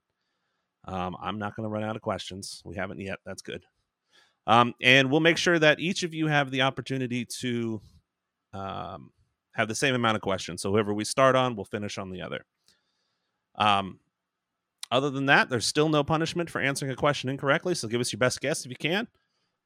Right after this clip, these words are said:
Um, and, um, and that is how the Hot Seat Challenge will go.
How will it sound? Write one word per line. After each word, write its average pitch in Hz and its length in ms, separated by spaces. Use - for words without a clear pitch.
Um, 95 500
and, 98 340
um, 101 400
and 92 200
that 117 140
is 120 120
how 131 180
the 110 220
Hot - 320
Seat - 180
Challenge 147 360
will 135 100
go. 127 340